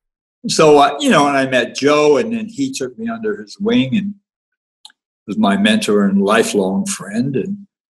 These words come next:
but he never taught me, he never was interested in me playing like him. You know, he interest-, he wanted me to learn his technique,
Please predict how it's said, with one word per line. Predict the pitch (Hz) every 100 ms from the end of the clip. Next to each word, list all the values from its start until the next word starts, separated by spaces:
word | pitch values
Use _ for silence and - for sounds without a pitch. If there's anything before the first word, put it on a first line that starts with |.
| _ _ _ _ _ _ _ _ _
but | 156 170
he | 185
never | 190 185
taught | - 180 175
me, | 160
he | 151
never | 156 196 214
was | 196 208 190 190
interested | 175 165 170 135 - 127
in | 120 113
me | 120 139 135 139 135 - _ _ _
playing | - 135 139 107 95
like | 85 85 -
him. | - - _ _ _ _ _ _ _ _ _ _ _ _ -
You | -
know, | - _ _ _
he | 113
interest-, | 131 131 117 - - _ _ _
he | 131
wanted | 131 135 127 117
me | 120 110
to | 120 107 - - _ _ _ _
learn | 120 107 135 139
his | 220 -
technique, | - 127 98 120 120 104 -